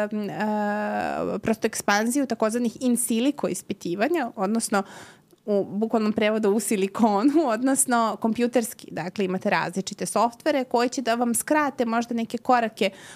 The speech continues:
u laboratoriji, da vam naprave trijažu, e, potencijalnih eksperimenata koje treba da uradite, pa onda nastavite, jel, sa možda, em, neka ispitivanja na ćelijama, kasnije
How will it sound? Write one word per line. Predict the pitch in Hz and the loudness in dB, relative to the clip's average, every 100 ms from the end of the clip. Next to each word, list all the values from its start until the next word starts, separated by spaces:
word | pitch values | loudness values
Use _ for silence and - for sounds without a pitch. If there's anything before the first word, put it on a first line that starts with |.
| - | -2
u | 226 | 2
laboratoriji, | 175 170 165 175 233 254 339 330 240 | 2 2 0 2 2 4 2 0 0
da | 202 | 0
vam | 196 190 185 | 0 0 0
naprave | 180 175 196 190 | 0 0 0 0
trijažu, | 214 208 190 185 196 208 220 | 0 4 4 6 4 2 2
e, | 190 175 165 170 185 | 2 2 2 2 0
potencijalnih | 180 185 190 190 185 175 - | 2 0 0 -2 -2 -4 -6
eksperimenata | - - 202 190 185 185 185 196 | -12 -2 0 4 4 2 -2 -4
koje | 196 | -4
treba | 202 - 220 | -6 -6 -4
da | 196 | -2
uradite, | 202 330 392 392 349 - - - | 0 0 0 2 0 -2 -20 0
pa | 311 | 2
onda | 233 214 196 | 2 2 0
nastavite, | 180 175 - 180 170 180 | 0 -2 -2 -2 -2 -2
jel, | 170 165 | -4 -4
sa | 175 208 226 - | -6 -8 -8 -4
možda, | 185 180 170 | -2 0 -2
em, | 160 220 233 196 185 180 180 175 175 160 151 139 156 185 | -4 -8 -4 -2 0 -2 -4 -4 -4 -4 -4 -4 -2 -2
neka | 190 180 | -2 0
ispitivanja | 180 - 190 190 185 180 175 170 | -2 -2 -4 -2 0 0 -2 -2
na | 156 - | -6 -8
ćelijama, | - 220 240 262 262 233 208 | 0 2 2 2 0 0 0
kasnije | 202 185 180 - 190 175 175 | 0 -2 -2 -4 -4 -4 -6